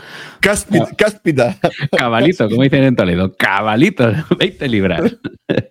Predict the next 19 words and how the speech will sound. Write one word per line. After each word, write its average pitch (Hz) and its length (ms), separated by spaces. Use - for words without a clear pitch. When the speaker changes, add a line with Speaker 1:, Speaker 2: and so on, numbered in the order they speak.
Speaker 1:
Digo, 202 380
pero 127 120
¿cómo 127 80
es 120 60
posible 143 340
esto? 123 280
Si, 127 160
hacho, 113 160
pues, 131 140
si 117 140
estaba, 143 380
lleva 165 160
seis 170 160
meses 160 160
sin 156 140
trabajar 143 400
aquí, 135 380
est-, - 180
comiéndote 156 520